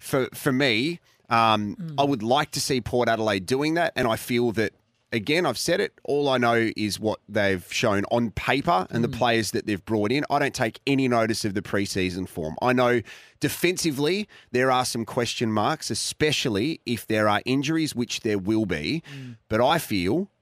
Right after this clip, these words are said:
Speaker 1: that there's no reason why they can't finish top four, finish third, and potentially play in a grand final. So tell me why I'm wrong.
Speaker 2: Why you're wrong. Uh, look, I, I think they're still in a transition mode with their midfield.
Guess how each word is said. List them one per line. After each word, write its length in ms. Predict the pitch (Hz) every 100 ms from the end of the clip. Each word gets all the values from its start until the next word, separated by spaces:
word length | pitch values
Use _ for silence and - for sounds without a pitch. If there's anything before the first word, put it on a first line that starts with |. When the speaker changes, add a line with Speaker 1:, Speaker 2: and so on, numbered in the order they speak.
| _ _ _ -
Speaker 1:
that 160 | 127
there's 180 | 120 110
no 120 | 139
reason 400 | 131 120 113 120
why 220 | 107 110
they 160 | 110 110
can't 400 | - 98 104 -
finish 340 | - 95 90
top 220 | - 151 -
four, 400 | - 123 123 127 _ _ _
finish 420 | - 131 127 -
third, 420 | 123 110 107 101 _
and 160 | 113 104
potentially 500 | 101 - 101 - 95
play 240 | - 98
in 60 | 90
a 60 | 90
grand 260 | 95 92
final. 280 | - 90 80
So 120 | -
tell 240 | 113 156 156
me 80 |
why 320 | 135 123 120 107
I'm 160 | 92
wrong. 260 | 92 82 71
Speaker 2:
Why 440 | 190 160 185 208
you're 180 | 208 175
wrong. 520 | 147 139 127 120 123 _ _ _ -
Uh, 140 | 151
look, 200 | 165 214 -
I, 200 | 226 220
I 40 |
think 360 | - 285 285 -
they're 180 | 202 175
still 340 | - 233 240
in 140 | 220
a 80 | 175
transition 800 | 139 - 185 170 143 160 - 156
mode 400 | 143 143 143 131
with 160 | 143 127
their 140 | 139
midfield. 540 | 131 143 139 180 214